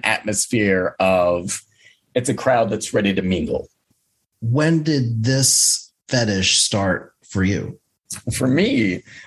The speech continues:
Speaker 1: uh, it's always been something that I was very attracted to. Um, like you, anytime, or as you mentioned, you're always attracted to armpits.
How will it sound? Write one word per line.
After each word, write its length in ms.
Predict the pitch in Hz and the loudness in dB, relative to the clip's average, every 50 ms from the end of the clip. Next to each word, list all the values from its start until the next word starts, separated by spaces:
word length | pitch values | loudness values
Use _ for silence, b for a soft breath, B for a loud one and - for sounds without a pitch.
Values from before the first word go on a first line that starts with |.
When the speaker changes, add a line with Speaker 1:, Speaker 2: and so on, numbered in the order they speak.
| B B - | B B -2
Speaker 1:
uh, 240 | 131 135 139 147 139 | 0 2 2 2 2
it's 200 | 139 156 - - | 0 -2 -2 0
always 280 | - 175 185 202 220 - | 0 0 2 0 -2 -2
been 160 | - 208 - | -2 -4 -2
something 600 | - - - 131 123 123 131 123 123 117 117 113 | -2 0 0 -2 -2 0 0 0 0 0 -2 0
that 220 | - 120 120 123 - - - | 0 0 0 0 -4 -4 -2
I 540 | 117 117 117 113 110 113 113 110 110 - - - | 0 2 2 2 2 2 2 2 0 -2 -2 -2
was 200 | 120 117 110 104 | -2 -2 -2 -4
very 520 | - 127 123 123 123 120 120 117 117 - _ - | -2 -2 0 0 2 0 0 0 -2 -4 _ -2
attracted 580 | 117 117 - - 117 90 - - - 135 196 - | -2 -2 0 -2 -2 -2 -2 -2 -4 -4 -4 -2
to. 320 | - 185 196 208 240 254 254 B B B B B B - | -2 0 0 0 0 -4 -8 B B B B B B -2
Um, 680 | 120 113 117 117 117 117 113 113 117 113 117 127 - - | 0 2 4 4 4 2 2 2 2 2 0 -2 -4 -6
like 720 | - 113 104 - 127 135 143 147 151 156 156 127 - - | -6 -6 -4 -2 0 0 2 2 2 2 0 -4 -8 -2
you, 540 | 127 123 131 131 127 123 123 123 - - - _ _ _ _ _ _ - | 0 2 2 2 2 2 2 0 -2 -4 -8 _ _ _ _ _ _ 0
anytime, 640 | 147 151 165 165 160 - - 156 143 139 131 139 139 | 0 2 2 0 0 -2 -2 -2 0 2 2 2 2
or 240 | 135 135 131 127 - | 2 2 2 2 2
as 240 | - 127 123 123 127 | 2 2 0 0 -2
you 60 | 135 | -2
mentioned, 360 | 117 127 127 113 - 117 117 | 0 0 0 0 0 0 0
you're 160 | 120 117 92 | 2 2 2
always 300 | 104 110 117 113 113 107 | 4 4 4 2 2 0
attracted 640 | 117 117 - - 117 110 113 113 - 113 107 101 98 - _ - | -4 -8 -4 -2 0 0 0 -2 -4 -4 -4 -4 -4 -8 _ -10
to 220 | - - 254 254 170 | -4 -2 0 2 2
armpits. 760 | 113 95 90 95 104 - - - - - - - - - - | 2 0 -2 -4 -2 -2 -2 -4 -4 -4 -4 -4 -4 -4 -6